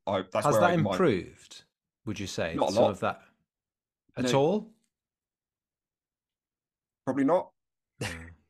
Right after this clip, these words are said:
Speaker 1: No, realistically.
Speaker 2: D-, d-, we hope it will improve in time. It just takes
Speaker 1: I mean,
Speaker 2: time
Speaker 1: I
Speaker 2: to
Speaker 1: hope
Speaker 2: feel
Speaker 1: so. I mean, this
Speaker 2: something.
Speaker 1: is from my perspective of what I'm trying to do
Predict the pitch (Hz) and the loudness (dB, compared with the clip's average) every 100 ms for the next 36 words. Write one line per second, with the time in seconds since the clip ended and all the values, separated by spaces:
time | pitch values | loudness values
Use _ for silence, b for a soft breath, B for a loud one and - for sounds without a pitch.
0 | _ - 120 143 120 131 139 - 139 143 | _ -4 -4 -4 -2 0 0 -2 -4 -4
1 | 175 - 135 139 143 156 160 - 113 110 | -4 -2 -2 0 2 2 2 0 -2 -2
2 | 107 95 110 101 98 101 90 92 117 113 | -4 -4 -6 -6 -8 -8 -10 -8 -10 -4
3 | 113 151 175 170 170 196 113 101 - 151 | 2 4 4 2 2 0 0 0 0 0
4 | 160 - 139 - _ _ _ _ - 147 | -2 -4 -10 -16 _ _ _ _ -4 2
5 | 139 143 143 107 - 101 110 104 104 107 | 4 4 2 -6 -6 -6 -4 -6 0 2
6 | 110 113 107 104 104 113 101 101 92 98 | 2 2 0 0 -2 -2 -2 -4 -8 -6
7 | 98 95 | -4 -4